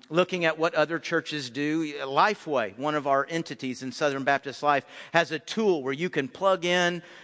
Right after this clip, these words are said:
uh, the budget, you can plug in church membership, average attendance, and then they'll, they'll compare you, give you a pe-, percentile, uh, with all the churches your size. Uh, and, and we do that, be honest with you, I haven't looked at it in probably a year or two, I think. I,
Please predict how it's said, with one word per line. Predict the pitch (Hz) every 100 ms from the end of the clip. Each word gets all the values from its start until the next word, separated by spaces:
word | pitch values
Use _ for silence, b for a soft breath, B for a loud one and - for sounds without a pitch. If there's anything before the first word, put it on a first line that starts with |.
| B
uh, | 139 135 127 120 113
the | 131
budget, | 127 180 185 156 175 170
you | 147
can | 139 127
plug | 156 170 151
in | 160 156
church | 127 180 170 147
membership, | 156 160 156 - 165 156 151
average | - 156 147 160 139
attendance, | 131 170 165 156 156 147
and | 147 135
then | 139
they'll, | 139 151 147 B B
they'll | 143 170 170
compare | 160 135 170 190 185
you, | 156 139 135
give | 156 143
you | 160 147
a |
pe-, | 127 -
percentile, | 131 - - 160 - 208 190 147 131 139 B B B
uh, | - 139 135
with | 147 160
all | 170 185 202
the | 190
churches | - 208 190 - 156 - B B
your | - 151 170
size. | 156 - 180 156 131 110 117 - - B B -
Uh, | 143 135 131 131 160
and, | 156
and | 156 156
we | 165
do | 220 165 170
that, | 175 185 180 -
be | 165
honest | 180 175
with | 170
you, | 156
I | 160
haven't | 170 147
looked | 156 170
at | 151 143
it | 143
in | 139
probably | - 156 139 131 143
a | 131
year | 120 123 127 156 175
or | 131
two, | - - 135 131
I | 123
think. | - 131 135
I, | 135